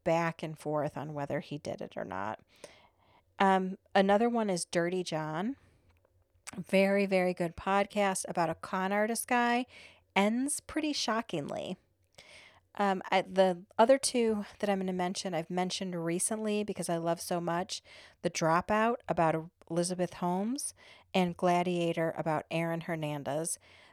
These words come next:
These are the type of podcasts where when you pull up in your driveway and you're listening to the podcast and it's time to get out of your car and go inside,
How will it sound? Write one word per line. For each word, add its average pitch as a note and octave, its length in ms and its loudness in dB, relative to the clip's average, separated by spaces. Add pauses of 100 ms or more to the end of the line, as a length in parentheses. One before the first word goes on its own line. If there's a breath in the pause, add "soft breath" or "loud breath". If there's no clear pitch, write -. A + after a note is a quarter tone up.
(100 loud breath)
These A#3+ 240 2
are F4 80 2
the D4 100 0
type G#3 320 0
of F#3+ 140 -4
podcasts F3+ 880 -2
where D#3+ 420 2 (420 loud breath)
when F#3 140 0
you F#3+ 160 -2
pull G3 260 0
up F#3+ 160 -2
in G3 80 -4
your F#3 100 -4
driveway F#3+ 640 0 (540 loud breath)
and F3 100 -2
you're F3+ 140 0
listening F3+ 380 0
to F3+ 120 -10
the F3 60 -4
podcast F3+ 800 -2
and E3+ 120 -4
it's F3 200 -6
time F3+ 280 -4
to F3 80 -6
get E3+ 140 -2
out E3+ 160 0
of E3+ 100 -2
your D#3+ 120 -4
car D#3+ 440 0
and D#3+ 160 -6
go D#3+ 140 0
inside, E3 640 -2